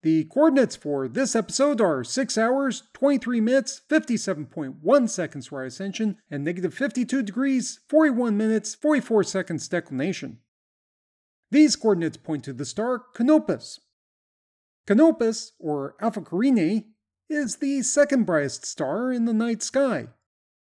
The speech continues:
It has a magnitude of negative zero point seven. However, a lot of people have probably never seen Canopus before, and that is because it is located very far south.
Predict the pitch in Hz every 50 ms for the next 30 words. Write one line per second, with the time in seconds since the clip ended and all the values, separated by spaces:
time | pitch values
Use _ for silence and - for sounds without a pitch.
0 | _ _ _ _ _ _ _ _ _ - 269 294 311 - - - - 127 180 226
1 | 240 220 160 190 208 208 214 196 180 180 208 208 185 202 190 147 - 190 202 196
2 | 160 185 175 190 196 170 - 165 170 196 202 180 190 190 165 156 120 117 139 190
3 | 247 247 196 - - 214 226 226 220 190 - - - - 220 262 220 196 151 107
4 | 104 - _ _ _ _ _ _ _ _ _ _ _ _ _ _ _ _ _ _
5 | - - 220 277 311 320 254 277 254 220 - - - - 220 269 285 277 214 -
6 | - 262 254 - 233 208 - - - 220 226 233 233 208 190 202 247 233 277 262
7 | - - - 247 262 262 240 220 - - 151 143 131 113 - 131 113 - _ -
8 | 123 - - 147 131 117 110 113 - _ _ _ _ _ _ _ _ - 262 277
9 | 294 277 254 247 269 285 285 269 240 254 262 247 202 - - 226 - - 202 220
10 | 220 190 165 202 202 185 196 196 185 147 139 151 165 175 170 - 160 165 170 165
11 | 156 127 _ _ _ - 269 285 285 269 240 - - - 202 202 190 170 - -
12 | 185 202 196 156 110 - - _